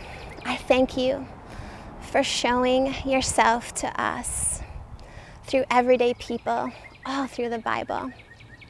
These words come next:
Thank you for sending us Jesus so that we can see who you are. God, I pray that you would, you would help us trust you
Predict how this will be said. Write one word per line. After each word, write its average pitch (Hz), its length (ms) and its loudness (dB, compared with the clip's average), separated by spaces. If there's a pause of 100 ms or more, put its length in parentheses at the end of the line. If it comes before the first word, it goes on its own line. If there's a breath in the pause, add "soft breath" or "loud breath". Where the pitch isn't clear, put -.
(560 loud breath)
Thank 269 240 10
you 269 160 2
for 240 440 4
sending 294 440 4
us 254 200 -4
Jesus - 840 -2 (1600 loud breath)
so - 120 4
that 277 140 8
we 302 100 6
can 277 200 0
see 269 560 0 (600 loud breath)
who - 140 -2
you 233 240 -2
are. 92 380 0 (560 loud breath)
God, 262 160 4
I 262 120 6
pray 269 340 2
that 240 220 4
you 277 340 2
would, 254 400 2 (1000 loud breath)
you 294 180 0
would 285 300 -2 (680)
help 277 360 -4
us 311 420 -8
trust - 500 -8
you 254 280 -10